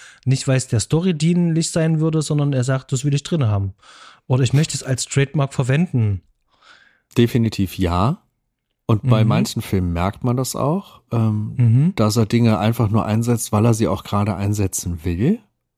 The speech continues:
Speaker 1: Ja.
Speaker 2: Aber hier in diesem Film wollte er das bestimmt auch, aber hier passt es zum Glück auch überall, <laughs> wenn's überhaupt Glück ist, aber du weißt, wie ich's mein. Ähm,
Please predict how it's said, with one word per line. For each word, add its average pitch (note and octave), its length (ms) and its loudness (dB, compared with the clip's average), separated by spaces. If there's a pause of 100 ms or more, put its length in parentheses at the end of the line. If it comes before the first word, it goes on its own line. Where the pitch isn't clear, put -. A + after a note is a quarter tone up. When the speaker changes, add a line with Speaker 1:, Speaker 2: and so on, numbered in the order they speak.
(600)
Speaker 1:
Ja. G#2+ 420 2 (360)
Speaker 2:
Aber A#2 180 2
hier B2 180 4
in G#2+ 80 2
diesem C#3+ 260 -2
Film F3 680 2 (460)
wollte G#2+ 360 0
er G#2 60 0
das G#2 180 0
bestimmt G2 340 -4
auch, A#2+ 280 0
aber A2+ 120 -2
hier A#2+ 140 -2
passt - 320 -2
es - 120 -6
zum F2 280 -4
Glück F#2+ 280 -2
auch F#2 220 -2
überall, E2 580 -6 (200)
<laughs> - 220 -8
wenn's G2+ 280 2
überhaupt F2+ 260 0
Glück G#2 200 2
ist, - 220 -2
aber F2 240 -2
du A2+ 160 -2
weißt, A2+ 200 2
wie G2 40 2
ich's F2 100 -4
mein. F2+ 280 -2 (460)
Ähm, F#2+ 320 2